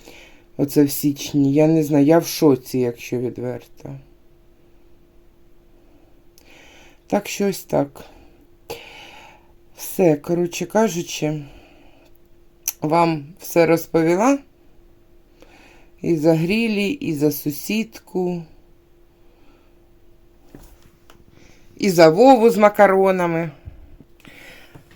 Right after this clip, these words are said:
Тепер можна і починати працювати далі. Зараз в першу чергу розберусь з молозивом, а потім вже поставлю хлібчик. Макарони — це таке, їх зварити недовго.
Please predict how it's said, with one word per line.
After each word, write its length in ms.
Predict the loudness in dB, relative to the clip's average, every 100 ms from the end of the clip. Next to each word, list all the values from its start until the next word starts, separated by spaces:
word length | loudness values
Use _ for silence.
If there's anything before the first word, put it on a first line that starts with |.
| -14 -4
Тепер 320 | 2 4 6
можна 360 | 4 4 2
і 60 | 0
починати 560 | 0 -2 -2 -2 -4 -6
працювати 680 | -6 -6 -4 -2 -2 -2
далі. 240 | -4 -2 -4 -6 -12 -16 -20 -20 _ _ _ -16 -12 -12 -14 -12
Зараз 460 | 0 2 2 0 -2
в 40 |
першу 420 | 2 2 2 -14
чергу 420 | 0 2 2 0
розберусь 480 | 0 0 0 -2 -2
з 160 | -6 -6
молозивом, 760 | 0 4 4 4 -4 -6 -12 -16 _ _ _ -20 -20 -20 -16 -10
а 100 | -6
потім 400 | -4 -4 -6 -6
вже 160 | -8
поставлю 580 | -8 -12 -6 -6 -4 -6
хлібчик. 720 | -10 -6 -6 -6 -14 -16 -20 -20 -20 -20 -10
Макарони — 520 | -8 -2 0 0 0 -4
це 120 | -6
таке, 320 | -8 -4 -2
їх 200 | 0 -2
зварити 540 | -4 -2 0 -2 -6 -8
недовго. 480 | -6 -6 -8 -10